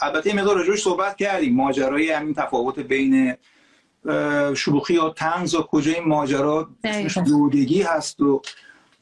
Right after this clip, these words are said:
Speaker 1: اه، آیا لودگی خوبه، نمی‌دونم چی خوبه، کدوم اینو بهتره، اه، چرا نباید لودگی کرد، چرا باید لودگی کرد.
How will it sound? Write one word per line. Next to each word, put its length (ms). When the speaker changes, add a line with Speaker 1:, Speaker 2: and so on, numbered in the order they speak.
Speaker 1:
اه، 80
آیا 360
لودگی 460
خوبه، 400
نمی‌دونم 340
چی 160
خوبه، 200
کدوم 280
اینو 160
بهتره، 580
اه، 220
چرا 240
نباید 280
لودگی 360
کرد، 200
چرا 180
باید 380
لودگی 360
کرد. 220